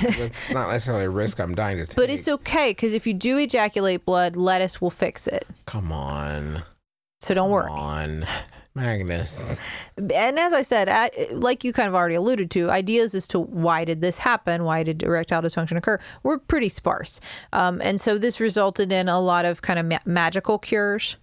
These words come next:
Speaker 1: as well. So, like, things that,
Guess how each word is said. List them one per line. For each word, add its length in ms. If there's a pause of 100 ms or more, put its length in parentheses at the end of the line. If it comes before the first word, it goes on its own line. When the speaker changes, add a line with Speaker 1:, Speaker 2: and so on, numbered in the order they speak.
(440)
Speaker 1:
as 200
well. 440 (220)
So, 440
like, 480 (680)
things 380
that, 320